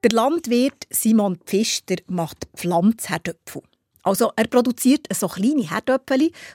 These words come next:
die die Bauern dann in den Boden tun, wenn sie auf einem Bitz Herdöpfel anbauen wollen. Auf seinem Hof, in Altavilla bei Murten. Und das seit bald zwanzig Jahren.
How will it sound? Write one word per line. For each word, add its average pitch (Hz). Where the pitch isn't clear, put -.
die 190
die -
Bauern 220
dann 185
in -
den 165
Boden 180
tun, 156
wenn 156
sie 175
auf 160
einem 170
Bitz -
Herdöpfel 160
anbauen 156
wollen. -
Auf -
seinem 285
Hof, 226
in -
Altavilla 185
bei 165
Murten. 151
Und 185
das 214
seit -
bald 196
zwanzig 185
Jahren. 175